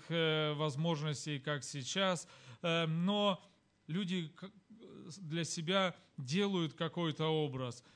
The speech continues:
Может быть, э, это человек с бородой, да, все евреи с бородами. Но какой он был, Иисус, никто не знает и не видел. И то, что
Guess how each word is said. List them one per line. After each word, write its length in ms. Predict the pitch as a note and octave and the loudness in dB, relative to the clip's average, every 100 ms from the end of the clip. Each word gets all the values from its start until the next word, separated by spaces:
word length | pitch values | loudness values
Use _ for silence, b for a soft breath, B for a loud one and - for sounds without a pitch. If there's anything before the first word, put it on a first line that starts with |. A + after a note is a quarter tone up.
| B | B
Может 320 | E3+ F#3+ E3 | 0 2 0
быть, 340 | D3+ D#3+ - - | 0 0 0 0
э, 340 | D#3+ D#3+ D#3 D3+ F3 | 2 4 4 0 -4
это 400 | D#3+ D3+ D#3+ D#3 C3+ | -2 -2 -2 -4 -4
человек 480 | D#3 D#3+ D#3 D#3 | -2 -2 0 -2
с 80 | B2 | -4
бородой, 600 | B2+ D3+ D3+ C#3+ F3+ E3+ | -4 -2 -2 -4 -4 -2
да, 240 | C#3+ D#3 C#3+ | -2 -2 -2
все 240 | - D#3 | -4 -6
евреи 460 | D3 C#3 D3+ F#3 F3 | -4 -2 0 0 0
с 80 | C#3 | -2
бородами. 640 | D3 D#3 D#3 D#3+ D3+ D3+ - B B B | -2 0 2 2 2 -2 -6 B B B
Но 260 | D3+ F#3 F3+ | 0 4 4
какой 480 | - F3 - A#3 G3 | 2 -2 2 2 4
он 180 | F3+ E3 | 2 2
был, 280 | G3+ F#3 D#3 F3+ | 2 2 0 -4
Иисус, 680 | E3+ E3 C#3+ - G3+ D3+ - B B - | 0 0 0 -2 -2 -2 -6 B B -2
никто 800 | D3+ D#3+ - E3+ E3 D3+ C3+ - | 0 0 0 2 4 4 0 -4
не 240 | D3 D3+ D3+ | 0 2 2
знает 580 | C3+ D#3+ D#3+ D3+ C3+ - | 2 4 4 4 2 -2
и 160 | D#3+ | 0
не 180 | D#3+ E3 | 2 2
видел. 380 | D#3+ D#3 C#3+ D#3 | 2 2 0 0
И 60 | |
то, 200 | D#3 A#3+ | 0 0
что 340 | G#3+ - G3+ | 0 2 2